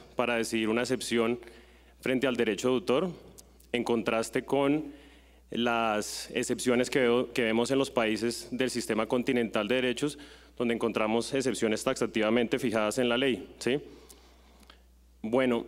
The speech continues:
em, frente al fair use, cuando ustedes ven que, leen que tendencia digital fair use, de pronto les puede sonar extraño porque el fair use data mucho antes que, que la in-, que la internet, ¿sí? Que la,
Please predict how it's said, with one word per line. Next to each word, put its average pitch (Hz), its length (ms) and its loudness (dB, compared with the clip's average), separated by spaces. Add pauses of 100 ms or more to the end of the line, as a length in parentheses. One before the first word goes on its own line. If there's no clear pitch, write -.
em, 131 520 2
frente 139 280 2
al 123 80 2
fair 143 300 2
use, 165 420 -2 (400)
cuando 143 220 2
ustedes 120 260 0
ven 131 180 0
que, 143 400 2 (160)
leen 127 260 2
que 131 260 2 (160)
tendencia 113 360 4
digital 131 340 0
fair 120 200 2
use, 123 80 0
de 123 80 0
pronto 131 260 2
les 127 120 0
puede 110 180 2
sonar 113 240 0
extraño 123 420 0
porque 120 300 -2 (400)
el 113 160 0
fair 113 280 2
use 127 320 -2
data 127 300 0
mucho 139 360 2
antes 135 600 -2 (140)
que, 110 420 0
que 110 80 -2
la 101 100 0
in-, 101 80 -2
que - 160 -2
la 101 140 0
internet, 107 460 -2 (140)
¿sí? 123 220 -2 (520)
Que 113 120 -4
la, 101 380 0